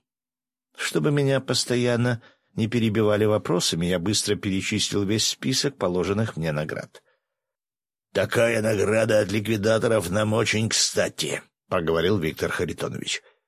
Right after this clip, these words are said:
«Я съезжу с Екатериной Борисовной к ним».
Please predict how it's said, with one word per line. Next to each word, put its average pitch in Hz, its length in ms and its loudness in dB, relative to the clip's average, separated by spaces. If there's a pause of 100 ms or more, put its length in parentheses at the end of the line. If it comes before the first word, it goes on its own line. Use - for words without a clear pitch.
(260)
«Я 113 380 2
съезжу 82 560 0
с - 120 -4
Екатериной 85 520 -2
Борисовной 82 640 -2
к - 80 -12
ним». 87 240 -4